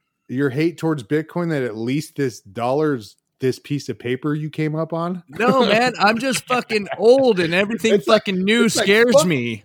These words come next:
Speaker 1: fuck,
Speaker 2: <laughs>
Speaker 1: fuck Bitcoin. I got this piece of paper right here, dude.
Speaker 2: That's absolutely worth nothing,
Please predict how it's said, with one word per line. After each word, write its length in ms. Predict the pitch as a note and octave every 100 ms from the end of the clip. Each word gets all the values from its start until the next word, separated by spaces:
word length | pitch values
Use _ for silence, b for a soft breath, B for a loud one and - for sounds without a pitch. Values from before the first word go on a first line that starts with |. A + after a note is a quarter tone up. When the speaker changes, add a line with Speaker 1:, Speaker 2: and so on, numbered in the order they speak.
| -
Speaker 1:
fuck, 480 | G#3+ - - G#3+ D#4 - E3
Speaker 2:
<laughs> 240 | - -
Speaker 1:
fuck 560 | B3+ - C4+ F#4 F#4 -
Bitcoin. 880 | D#3+ C#4 D4+ - F3 D#3 D3+ F#3+ -
I 120 | B3
got 260 | C4+ G3+ E3
this 160 | C#3
piece 300 | - G3+ G3
of 120 | C#3
paper 380 | - A#3 - D3+
right 220 | C3+ B2+ A2+
here, 260 | A#2+ A2+
dude. 420 | G#2 B2 F3+ C4+ A#3+
Speaker 2:
That's 180 | D#3+
absolutely 500 | E3 D#3+ D3 E3 D#3
worth 280 | D#3 D#3+ D#3
nothing, 460 | D#3 D3 D3+ D3